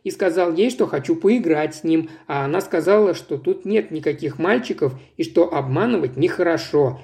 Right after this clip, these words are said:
Я больше не люблю Джейн». Миссис Ланкастер резко отодвинула стул и встала. «Джейн права, не было никакого мальчика, но я его видел. Ну, мамочка, разреши мне с ним поиграть, он такой грустный,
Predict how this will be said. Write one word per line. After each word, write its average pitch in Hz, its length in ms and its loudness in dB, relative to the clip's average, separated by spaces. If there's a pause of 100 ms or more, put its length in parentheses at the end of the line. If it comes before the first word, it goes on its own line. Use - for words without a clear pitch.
(140)
Я 165 140 2
больше 185 320 6
не 185 180 0
люблю 180 420 0
Джейн». 127 600 -4 (360)
Миссис 180 300 -2
Ланкастер 208 640 2
резко 214 420 2
отодвинула 180 600 2
стул 254 380 -2
и 190 100 -8
встала. 113 640 -8 (260)
«Джейн 160 320 4
права, 190 540 0 (180)
не 180 280 4
было 160 200 4
никакого 214 520 0
мальчика, 233 640 -2 (200)
но 170 100 -2
я 233 160 4
его 269 240 4
видел. 285 760 2 (200)
Ну, 302 120 4
мамочка, 254 580 4
разреши 262 500 4
мне 269 200 2
с - 120 -8
ним 247 240 -2
поиграть, 240 460 0
он 226 100 -2
такой 320 260 8
грустный, 311 640 4